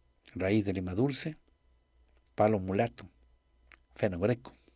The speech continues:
guayacol, hoja de guayabo. Mezclamos las plantas juntas por partes iguales, ya mezcladas.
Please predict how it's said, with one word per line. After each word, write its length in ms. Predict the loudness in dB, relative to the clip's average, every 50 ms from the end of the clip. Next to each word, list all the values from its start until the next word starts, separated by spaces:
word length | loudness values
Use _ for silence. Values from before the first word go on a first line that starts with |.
| _ _ _ _ -20 -20 _ _ _ _ _ _ _ _ 2
guayacol, 580 | 4 4 4 2 0 -2 0 2 2 2 -2 -6 _ _ _ _ _ _ _ _ _ _ _ _ _ _ _ _ _ _ _ _ _ _ _ _ _ _
hoja 240 | 0 2 4 4 4
de 80 | 2 2
guayabo. 460 | 2 0 2 4 4 4 4 2 -4 -12 -20 -20 -20 _ _ _ _ -20 -20 _ _ _ _ -18 -18 -18 -20 -20 -20 -20 -20 -20 -20 -20 -20 _ _ 2
Mezclamos 340 | 2 6 6 6 6 6 4
las 100 | 2 2
plantas 320 | 2 0 2 2 2 0
juntas 300 | 0 -2 -4 -4 -4 -2
por 160 | 0 -2 0
partes 260 | 2 0 -2 0 -2
iguales, 360 | -2 2 2 2 2 2 0 -4
ya 80 | -6
mezcladas. 760 | -6 -8 -10 -6 -4 -4 -4 -4 -6 -8 -10 -10 -12 -14 -16